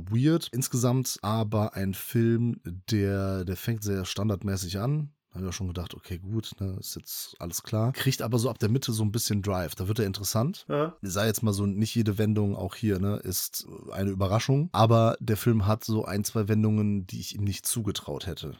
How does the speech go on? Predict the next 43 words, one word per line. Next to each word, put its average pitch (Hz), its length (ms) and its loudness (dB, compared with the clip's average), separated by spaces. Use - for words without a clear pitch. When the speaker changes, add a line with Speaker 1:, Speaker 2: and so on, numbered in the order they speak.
Speaker 1:
Weil 82 100 -8
ich - 120 -6
hab 92 120 -2
ihm 90 140 0
so 85 120 -6
Speaker 2:
Okay. 90 120 -2
Speaker 1:
ein - 20 0
bisschen 87 360 -2
schwächer 95 800 -6
erwartet. 123 540 0
Hat - 220 -4
mir 113 160 6
dann 104 220 2
aber 95 200 0
doch, 95 220 -4
also 95 180 -2
vor - 200 -4
allem 92 400 2
die 82 400 -2
Hauptdarstellerin 120 600 2
macht 110 220 2
super 120 300 0
gut 123 260 -2
und 107 220 -4
ihre 90 260 -4
Tochter. 85 460 -6
Die, 78 100 -10
die 80 140 -6
ihre - 180 -10
Tochter 90 300 -4
spielt, - 320 -8
ne? 98 100 2
Die 90 140 -6
beiden 85 300 -4
machen's, 87 380 -6
äh, 82 160 -8
super. 127 500 0
Und 90 180 -4
dann, 95 240 0
klar, 92 260 -2
ich - 120 -12
meine, 87 160 -2
der, 76 140 -10